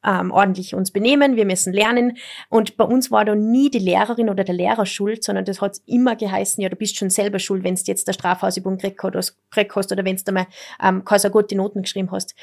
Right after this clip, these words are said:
Heutzutage, glaub ich, ist das ganz, ganz oft, dass es heißt, ja, das ist die Lehrerin oder der Lehrer, der erklärt das nicht gut oder, ja, die Umgangsform passt so nicht. Und ich glaub, da sollte man sich schon auf die eigene Nase nehmen und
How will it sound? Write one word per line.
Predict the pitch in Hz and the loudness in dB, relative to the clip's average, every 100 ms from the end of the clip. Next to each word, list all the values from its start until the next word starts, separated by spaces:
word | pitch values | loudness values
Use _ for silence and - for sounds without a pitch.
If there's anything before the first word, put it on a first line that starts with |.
| - - | -8 -2
Heutzutage, | 196 - 208 196 | -2 0 -2 -2
glaub | 202 208 | -2 -2
ich, | 196 | -2
ist | 202 | -6
das | - | -6
ganz, | 202 190 | -6 -4
ganz | 214 202 | -6 -6
oft, | 202 - | -6 -6
dass | 202 | -6
es | 202 | -6
heißt, | 202 190 - | -6 -8 -4
ja, | 190 | -4
das | 190 185 | -4 -8
ist | 196 - | -10 -6
die | |
Lehrerin | 180 185 202 196 | -2 -2 -2 -2
oder | 185 190 | -2 -4
der | 180 | -2
Lehrer, | 180 190 | -2 -2
der | 190 | -2
erklärt | 180 - 185 - | -2 -2 -4 -4
das | 190 | -6
nicht | 196 - | -6 -4
gut | 196 190 - - - - | -4 -6 -16 -20 -20 -4
oder, | 196 190 185 180 185 _ - | 2 2 2 0 -4 _ 0
ja, | 196 | 2
die | 190 202 | 2 2
Umgangsform | 233 220 208 - 202 202 | 2 2 2 2 0 2
passt | 208 - | -2 -2
so | 208 | -4
nicht. | 202 196 - - - | -4 -6 -12 -20 -4
Und | 220 | -4
ich | |
glaub, | 208 208 - | -2 -4 -2
da | 208 202 202 _ _ | -2 -2 -4 _ _
sollte | - - 208 208 | -8 -2 -2 -2
man | 220 202 | -2 -2
sich | 196 196 - | -2 -4 -4
schon | 214 | -2
auf | 208 196 | -2 -2
die | - | -2
eigene | 196 202 190 | -2 0 -2
Nase | 185 175 190 | 0 -2 -2
nehmen | 202 190 196 190 | 0 0 0 -2
und | 190 185 185 | -4 -6 -8